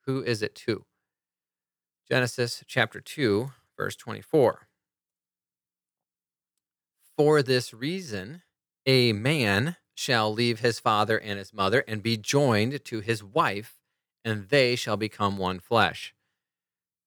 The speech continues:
The very interesting and fascinating thing about this verse is that in the, in our Western wedding ceremonies, in the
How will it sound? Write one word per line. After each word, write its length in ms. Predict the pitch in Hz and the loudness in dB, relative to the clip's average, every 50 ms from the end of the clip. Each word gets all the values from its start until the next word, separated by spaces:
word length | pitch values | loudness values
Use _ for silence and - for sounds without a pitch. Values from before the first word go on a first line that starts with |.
| _ _ _ _ _ _ _ _ _ _ _ _ _ _ _ _ _ _ _ | _ _ _ _ _ _ _ _ _ _ _ _ _ _ _ _ _ _ _
The 120 | - 127 120 | 0 0 0
very 500 | 117 139 143 160 185 185 175 160 - - - | 4 4 4 4 4 2 2 0 -2 -2 -2
interesting 680 | 139 143 151 - 156 143 - - - 139 131 127 117 - | 0 0 0 0 -4 -4 -4 -4 -4 -2 -2 -2 -4 -8
and 120 | - 110 | -14 -16
fascinating 760 | - - - 107 98 120 131 - - 143 131 123 123 123 117 110 | -14 -8 -2 -2 0 0 0 -2 -4 -2 -2 -2 -2 -2 -4 -6
thing 240 | - - 123 120 | -4 -4 -2 0
about 340 | 120 110 113 107 104 - - | 0 2 4 4 4 4 2
this 220 | 107 104 98 - - | -2 -4 -4 -4 -2
verse 360 | 107 127 135 131 120 - - | 4 4 6 6 6 2 -2
is 140 | 117 104 - | -6 -6 -2
that 300 | 120 110 101 95 - _ _ _ _ _ _ _ _ _ _ _ _ _ - | 0 2 2 2 0 _ _ _ _ _ _ _ _ _ _ _ _ _ 0
in 240 | 147 160 185 190 165 | 2 2 2 2 4
the, 380 | 139 123 110 101 95 90 - - _ _ _ _ | 4 4 4 4 2 -2 -4 -8 _ _ _ _
in 100 | 131 139 | 2 4
our 160 | 135 113 101 98 | 4 6 4 4
Western 720 | 92 98 117 131 143 - - - 139 131 123 117 107 95 | 0 0 0 0 0 -2 -4 -2 -2 -2 -2 -2 -4 0
wedding 380 | 107 101 104 113 123 127 127 | 2 2 4 4 0 -2 -4
ceremonies, 760 | - - 127 123 123 123 120 117 120 127 139 151 - - - _ _ _ _ _ _ _ _ _ _ _ _ _ - | -6 -2 0 0 2 2 0 0 -2 -2 -6 -10 -14 -18 -20 _ _ _ _ _ _ _ _ _ _ _ _ _ -8
in 60 | 113 110 | -2 2
the 180 | 110 110 - | 2 2 2